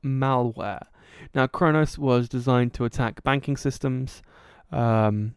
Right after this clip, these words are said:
going in and stealing information about, um, what's the word I'm looking for? About, it was, like, steal pin numbers and credit card information. Um, yeah,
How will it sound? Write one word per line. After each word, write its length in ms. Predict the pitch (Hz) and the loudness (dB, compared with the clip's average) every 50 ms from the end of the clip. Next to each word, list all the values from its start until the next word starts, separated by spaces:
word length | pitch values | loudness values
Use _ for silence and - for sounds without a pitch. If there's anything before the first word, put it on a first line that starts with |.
| - _ _ _ _ _ _ _ _ _ _ _ _ _ _ _ _ _ _ - | -14 _ _ _ _ _ _ _ _ _ _ _ _ _ _ _ _ _ _ 0
going 320 | 147 147 135 135 139 139 | 4 6 6 6 6 4
in 300 | 139 143 143 139 139 135 | 4 4 4 4 4 2
and 160 | 123 120 127 - | 0 -2 -4 -6
stealing 420 | - - - 143 135 135 131 135 | -6 -2 0 2 2 4 2 2
information 580 | 131 127 - - - 131 127 131 - - 135 123 | 0 -2 -2 -4 -4 -2 -2 -2 -2 -4 -4 -4
about, 600 | 117 120 117 117 113 - - _ _ - - _ _ _ _ _ _ _ _ - | -2 -2 -2 -2 -2 -6 -8 _ _ -20 -20 _ _ _ _ _ _ _ _ -2
um, 1800 | 135 120 113 110 110 107 104 - - - - - - - - - - - - - - - - - - - - - - - - - - - - - - - _ _ _ _ _ _ _ _ _ _ _ _ _ - - _ _ _ _ _ _ _ _ - | -2 0 0 0 -2 -4 -4 -6 -6 -8 -8 -8 -10 -10 -10 -12 -12 -12 -14 -14 -14 -16 -16 -16 -16 -16 -16 -16 -16 -16 -18 -18 -20 -20 -20 -20 -20 -20 _ _ _ _ _ _ _ _ _ _ _ _ _ -20 -20 _ _ _ _ _ _ _ _ -12
what's 180 | - - - - | -12 -12 -10 -10
the 60 | - | -10
word 80 | - | -10
I'm 80 | 123 120 | -10 -10
looking 160 | 127 131 - | -12 -14 -16
for? 400 | - - 135 131 135 - - - _ - | -14 -12 -12 -10 -10 -12 -14 -16 _ -20
About, 580 | - - 135 - 127 123 120 113 120 - - _ _ - | -16 -10 -2 -2 0 0 0 -2 -4 -6 -10 _ _ -4
it 80 | 147 139 | -2 0
was, 140 | 131 123 - | 0 0 -2
like, 220 | - 127 123 - | -4 -8 -8 -8
steal 200 | - - 143 127 | -4 -2 -2 -2
pin 260 | - - - 156 151 | -2 -2 -2 0 2
numbers 340 | 143 139 143 139 135 135 - | 2 2 2 2 0 -2 -4
and 80 | 131 - | -10 -6
credit 260 | - 156 143 135 - | -4 -2 -2 -2 -2
card 180 | 156 147 151 | -4 -4 -2
information. 640 | 147 143 - - 147 143 143 - - 147 139 139 139 - _ _ _ _ _ _ _ _ _ _ _ _ _ _ - | -2 -4 -6 -6 -4 -4 -4 -2 -2 -2 -2 -2 -4 -8 _ _ _ _ _ _ _ _ _ _ _ _ _ _ -8
Um, 640 | 165 120 120 117 117 117 113 113 117 113 113 113 123 - _ _ _ _ _ _ _ _ _ _ _ _ _ _ _ _ _ _ _ _ _ _ _ _ _ _ - _ _ _ _ _ _ _ _ _ - | -2 0 2 4 4 4 2 2 0 -4 -6 -8 -10 -12 _ _ _ _ _ _ _ _ _ _ _ _ _ _ _ _ _ _ _ _ _ _ _ _ _ _ -20 _ _ _ _ _ _ _ _ _ -10
yeah, 460 | 151 139 - 165 175 175 151 123 | -10 -6 -4 -4 -4 -4 -6 -8